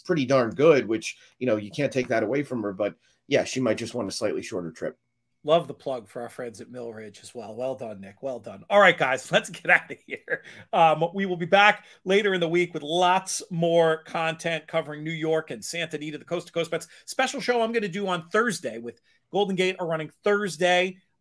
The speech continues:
Speaker 2: um, as our Santa Anita. And that means we've got a golden hour show. I'm gonna do something for that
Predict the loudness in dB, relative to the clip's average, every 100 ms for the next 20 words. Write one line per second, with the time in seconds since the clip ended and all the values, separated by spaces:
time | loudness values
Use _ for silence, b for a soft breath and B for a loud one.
0 | -4 -2 -2 -6 -10 2 4 4 0 -2
1 | -2 -2 -4 -4 -2 2 2 2 -2 b
2 | b -2 0 0 0 0 0 -2 -4 -2
3 | 0 0 0 0 0 0 -2 -2 -2 -2
4 | -2 -6 -6 -6 -6 -8 -14 -6 2 4
5 | 4